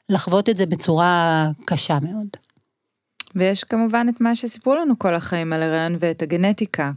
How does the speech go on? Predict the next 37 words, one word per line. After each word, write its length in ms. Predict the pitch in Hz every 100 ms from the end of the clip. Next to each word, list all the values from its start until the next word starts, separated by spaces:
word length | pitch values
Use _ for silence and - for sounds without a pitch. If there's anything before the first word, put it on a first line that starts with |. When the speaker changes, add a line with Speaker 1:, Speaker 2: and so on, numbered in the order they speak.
| -
Speaker 2:
כמו 320 | 165 165 165
משפטים 720 | 170 160 - 180 - 175 175 170
שאמא 520 | 175 165 - 175 190
שלי 200 | 202 180
עלתה 220 | 170 175
עשרים 360 | 180 - 185 175
קילו, 520 | 190 180 170 165 160
וזה, 520 | 165 151 165 160 160 - _ - _ _ - 170 - 180
וזה 300 | 160 165 185
מה 220 | 190 190
שצפוי 680 | - 208 208 208 - 226
גם 200 | 214 226
לי. 260 | 254 277 170 - - - - _ _ _ _
והיא 580 | 147 165 160 151 151 151
גם 220 | 156 151 139
אף 120 | -
פעם 200 | 170 160
לא 60 | 151
חזרה 360 | 151 147 185
לעצמה, 320 | 220 196 165
ובטח 300 | 147 160 165
גם 180 | 147 151
אני 240 | 143 208 240
אהיה 100 | 190
ככה. 420 | 165 151 - 156 151 _ 254 269 269 _ 185
Speaker 1:
נכון, 360 | 160 202 254
לגמרי. 480 | 240 160 180 226 214
תראי, 200 | - 180
הגנטיקה 800 | 196 160 165 214 220 202 190 185
לגמרי 340 | 170 170 185 262
מתערבת 500 | 220 - 160 156 151
בעניין 460 | 151 151 151 147
הזה, 300 | 147 139 156 170
ולפעמים 640 | 165 165 - 175 175 185
זה 80 | 220
גם 220 | 220 220
לא 220 | 226 233